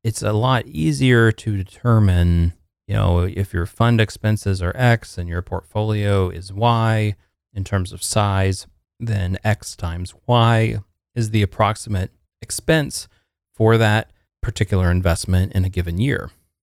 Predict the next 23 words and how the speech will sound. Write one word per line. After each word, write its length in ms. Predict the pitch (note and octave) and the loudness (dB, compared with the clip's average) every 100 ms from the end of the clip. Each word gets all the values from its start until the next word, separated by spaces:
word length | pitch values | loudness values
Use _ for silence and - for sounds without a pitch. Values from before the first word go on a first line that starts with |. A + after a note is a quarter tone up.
| _ | _
But 140 | B2+ B2 | -4 0
the 80 | A#2+ | 2
bid-ask 460 | D3+ E3 C#3 A2+ | 2 4 2 2
spread 440 | - - E3 E3+ A2+ | -4 -2 0 2 2
is 160 | G2 | 2
really 260 | G#2+ G#2 F2+ | 2 0 0
tricky 600 | - F#2+ - E2+ E2+ A2 - _ _ - | -2 -2 -2 -4 -2 -2 -4 _ _ -12
because 520 | A2+ - A2 G#2 G#2 | -6 0 2 2 -2
while 180 | G2+ G2+ | -2 0
you 140 | G2+ | 0
have 220 | G#2 A2 | 0 0
a 60 | E2+ | -2
pretty 280 | - B2+ G#2+ | -2 -2 0
good 160 | F#2+ | 0
idea 500 | F2+ F2+ D#3 E3 C#3+ | -2 -6 -4 0 2
of 220 | F2+ F#2+ | 2 0
what 180 | G2+ G2 | 2 0
it 140 | F#2 F#2 | 0 0
is 400 | F2 E2+ - - _ _ _ _ | 0 -2 -6 -14 _ _ _ _
before 340 | - - A#2+ | -12 0 2
you 160 | C3 F#2+ | 4 2
order 300 | D#2+ E2+ E2+ | 0 -2 0
it, 180 | B2 | 0